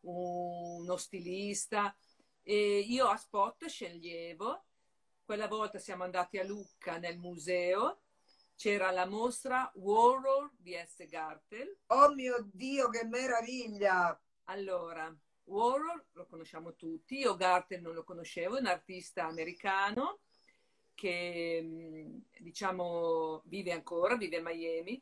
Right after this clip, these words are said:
Speaker 1: Per fartela breve, abbiamo pubblicato dei post, ho fatto un collage delle sue immagini, un collage di quelle di Warhol,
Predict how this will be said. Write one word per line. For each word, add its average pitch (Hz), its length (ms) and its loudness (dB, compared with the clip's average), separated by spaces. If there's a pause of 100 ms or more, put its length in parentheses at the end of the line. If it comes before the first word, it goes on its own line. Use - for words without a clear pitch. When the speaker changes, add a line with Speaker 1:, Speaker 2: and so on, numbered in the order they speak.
(160)
Speaker 1:
Per 202 120 -6
fartela 262 340 6
breve, 294 440 0
abbiamo 180 380 0
pubblicato 202 640 -4
dei 156 200 -8
post, 160 480 -6
ho 302 120 0
fatto - 260 -6
un 170 120 -20
collage 175 440 0
delle 165 200 -6
sue 170 260 -8
immagini, 160 560 -8
un 208 100 -10
collage 180 400 4
di 151 120 -18
quelle 151 200 -16
di 160 100 -14
Warhol, 196 280 2